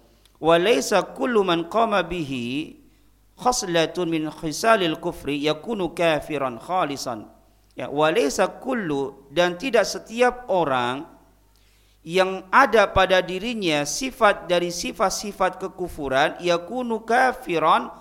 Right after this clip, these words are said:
khalisan, maka dia dihukumi kafir. Ya, sebagaimana tidak semua orang yang ada pada dirinya sifat dari sifat-sifat ke-, kemunafikan, dia dihukumi munafikon khalisan.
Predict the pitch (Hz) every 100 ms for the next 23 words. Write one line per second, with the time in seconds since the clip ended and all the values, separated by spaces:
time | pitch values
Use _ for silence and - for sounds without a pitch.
0 | - - 247 233 196 180 180 143 113 -
1 | - 156 170 170 247 175 185 226 196 175
2 | 170 196 226 226 233 233 208 170 160 135
3 | 110 - _ _ _ _ _ _ _ _
4 | _ - - _ _ - 170 170 175 208
5 | 285 269 247 196 196 185 196 220 269 254
6 | 202 208 202 196 185 208 202 202 190 180
7 | 185 254 226 175 - 240 - 180 160 -
8 | - - _ 175 185 180 214 214 196 220
9 | 233 226 226 202 196 - 185 185 185 175
10 | 170 - - 156 147 160 - - 180 247
11 | 190 165 180 180 196 254 233 180 226 233
12 | 214 196 220 220 - 220 262 247 214 -
13 | 170 139 107 -